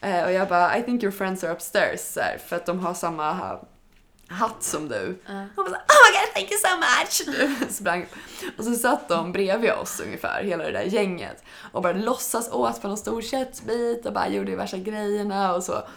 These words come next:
Speaker 1: Och de var verkligen amerikaner i Paris.
Speaker 2: Ja.
Speaker 1: Alltså, de levde sitt bästa
Speaker 2: Ja.
Speaker 1: Parisliv.
Speaker 2: Man unnar ju dem.
Speaker 1: Man unnar ju verkligen dem
Speaker 2: Kör
Speaker 1: det.
Speaker 2: på. Jag, eh, vet exakt typen. Jag följer några såna på Instagram från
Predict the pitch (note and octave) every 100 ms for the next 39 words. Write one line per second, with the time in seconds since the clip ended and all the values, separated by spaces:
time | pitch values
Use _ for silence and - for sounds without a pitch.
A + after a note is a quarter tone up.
0 | - F#3+ - - - G3+ - - - -
1 | A3+ A#3+ G#3+ G3 F#3 - - F#3 F#3+ -
2 | A3 A3 G3+ F#3+ F#3 F3+ - E3+ E3 G#3
3 | E3 - - G3+ G3 G#3+ G#3+ A3 G#3+ F#3
4 | E3+ F3+ E3+ - G3+ - - G3 - -
5 | - E3 E3 - _ A3 G3 F#3+ G3 E3+
6 | - - - - - C#4+ E4 B3+ C#4 D4+
7 | G#3 F3+ F#3 - F3 B3 A3+ A3+ F3+ E3+
8 | - - - G3 - C4 C4 C4+ G#3 G3
9 | - - - - - A3 A3 G#3+ A3 A3
10 | G#3+ A3 G#3 - - - A#3+ A3+ - -
11 | G3 F#3 - - G3 G#3+ G#3+ G#3 G#3 G3+
12 | G3+ G3 F#3+ F#3 F#3+ F#3 F#3 - F#3+ F#3+
13 | G3 G3 F#3 F#3+ F3+ - - G3+